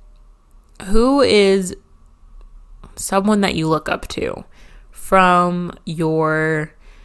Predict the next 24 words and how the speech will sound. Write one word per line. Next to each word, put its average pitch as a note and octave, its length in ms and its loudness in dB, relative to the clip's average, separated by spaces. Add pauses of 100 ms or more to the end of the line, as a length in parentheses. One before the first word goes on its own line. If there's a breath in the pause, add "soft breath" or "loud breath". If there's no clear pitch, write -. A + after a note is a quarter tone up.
(460 soft breath)
like, - 420 -2 (920)
culture? - 520 -6 (380)
So E3 680 0 (1300)
if E3+ 160 -8
you're F#3+ 80 -2
Hispanic, A3+ 840 0
you E3+ 160 -6
know, D#3 220 -4
someone G#3 300 -2
from G3+ 180 -2
your F#3+ 100 -4
Hispanic F3+ 480 -2
culture F3 240 -2
that E3+ 80 -2
you D#3+ 100 -4
look D#3 180 -6
up - 160 -6
to. - 320 -6
I, E3 180 -8 (600 loud breath)
um, D#3 640 -4 (1160)
Eva F#3 280 -2
Longoria, G3 800 -4 (100)
you A3 120 -6
know, A3 360 -4